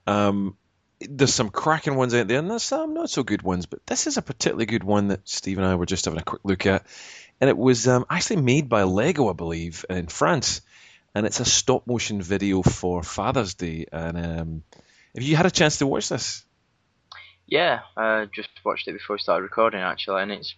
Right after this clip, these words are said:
Speaker 2: pretty f-, it's pretty cool.
Speaker 1: It's pretty cool, isn't it? It's really well
Speaker 2: Yeah,
Speaker 1: put
Speaker 2: I
Speaker 1: together.
Speaker 2: didn't,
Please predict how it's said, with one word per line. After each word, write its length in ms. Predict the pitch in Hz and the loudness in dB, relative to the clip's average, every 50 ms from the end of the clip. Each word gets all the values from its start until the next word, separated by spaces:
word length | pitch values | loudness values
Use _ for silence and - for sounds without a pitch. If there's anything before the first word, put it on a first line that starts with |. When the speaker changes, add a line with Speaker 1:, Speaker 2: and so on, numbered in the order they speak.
| _ _ - | _ _ -10
Speaker 2:
pretty 180 | - - 117 | -6 -4 -2
f-, 240 | 120 - - - - | -4 -4 -6 -14 -10
it's 180 | - 139 139 135 | -8 -8 -8 -6
pretty 200 | - - - - | -4 -4 -4 -2
cool. 300 | - - 165 175 131 104 - - | -2 -2 -4 -4 -4 -6 0 4
Speaker 1:
It's 240 | 262 294 330 - - | 6 6 6 6 4
pretty 300 | - - 349 339 359 302 | 2 2 2 2 2 2
cool, 300 | - - 311 359 392 349 | 2 4 4 6 6 6
isn't 120 | 247 160 | 4 2
it? 40 | - | 0
It's 100 | 117 120 | -2 -2
really 260 | 123 127 147 156 147 | 0 2 2 4 4
well 160 | 123 120 113 | 4 4 4
Speaker 2:
Yeah, 200 | - 160 139 127 | 4 4 2 2
Speaker 1:
put 100 | 120 113 - | 0 0 2
Speaker 2:
I 80 | 139 | 2
Speaker 1:
together. 200 | 147 - 185 175 | 2 2 0 -2
Speaker 2:
didn't, 80 | 170 | -2